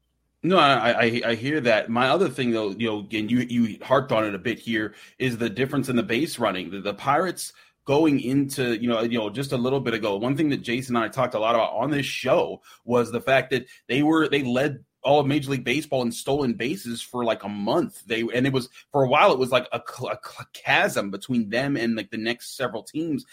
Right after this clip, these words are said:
Now they're not even leading anymore. They're fifty, they have fifty-three on the season. That's ranked second now behind the Rays, and everyone else is catching up to them. The Oakland A's are there, the Cleveland Guardians, the Baltimore Orioles, and like you said, some of them have just been bad base running. And,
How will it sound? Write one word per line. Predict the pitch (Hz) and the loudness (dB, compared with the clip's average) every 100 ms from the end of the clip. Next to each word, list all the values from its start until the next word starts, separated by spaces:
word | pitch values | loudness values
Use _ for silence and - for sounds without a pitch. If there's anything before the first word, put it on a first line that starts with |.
| - _ | -20 _
Now | 113 170 226 160 135 _ | 0 2 4 2 -2 _
they're | - 175 | -2 2
not | 202 | 2
even | 180 143 | 2 0
leading | 151 190 151 | 0 0 -2
anymore. | 107 98 85 73 | -2 -4 -8 -12
They're | 101 | -12
fifty, | 143 151 147 | -6 -4 -2
they | 120 | 0
have | 120 | 0
fifty-three | 156 160 143 139 147 | -2 -4 -6 -2 -2
on | 127 | -2
the | |
season. | 120 147 151 156 | -2 -2 0 2
That's | 123 107 - 123 | 2 0 -4 -4
ranked | 113 - | -4 -4
second | - 139 139 135 120 | -6 -2 -2 0 2
now | 117 | 2
behind | 110 110 113 107 | 0 -2 -2 -4
the | |
Rays, | 101 113 127 131 113 | -4 -2 -2 -2 -4
and | 110 110 - - - | -6 -6 -10 -20 -2
everyone | 135 147 139 | 0 2 2
else | 127 127 - | 2 0 -6
is | - | -8
catching | 127 120 110 | -8 -6 -6
up | 123 | -6
to | 127 | -4
them. | 120 107 | -4 -2
The | |
Oakland | 95 120 113 110 | -4 -4 -4 -2
A's | 123 123 117 | -2 -2 -6
are | |
there, | 110 117 113 | -2 2 2
the | 101 | 0
Cleveland | - 107 104 | -6 -8 -2
Guardians, | 113 117 113 98 | 2 2 0 -6
the | |
Baltimore | 92 113 - 110 - | -4 -4 -2 -6 -4
Orioles, | 113 120 120 120 117 - - _ | -2 0 2 2 -2 -8 -20 _
and | 123 | 2
like | 139 131 | 2 -2
you | |
said, | 113 147 180 - | -4 2 2 2
some | 123 | -2
of | 139 | -2
them | 147 | 0
have | 135 | 0
just | 123 131 | -2 -2
been | 131 120 | 0 0
bad | - 117 143 | 2 2 2
base | 120 127 156 127 | 0 -2 -2 -2
running. | 110 104 | -2 -2
And, | 98 95 | -4 -6